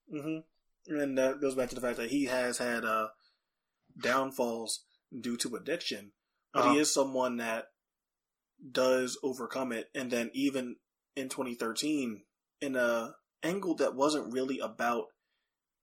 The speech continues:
Speaker 1: him, he
Speaker 2: Yeah.
Speaker 1: was the shining light of a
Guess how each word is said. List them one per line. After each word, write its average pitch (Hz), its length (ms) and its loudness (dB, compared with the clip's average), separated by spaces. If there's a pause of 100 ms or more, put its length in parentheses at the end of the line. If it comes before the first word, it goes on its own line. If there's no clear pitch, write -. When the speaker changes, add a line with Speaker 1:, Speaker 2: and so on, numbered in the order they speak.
Speaker 1:
him, 143 460 -4 (400)
he 143 280 2
Speaker 2:
Yeah. 120 80 10
Speaker 1:
was 139 400 4 (260)
the 127 420 0 (280)
shining 131 440 0
light 123 280 2
of 120 200 0
a 110 300 -4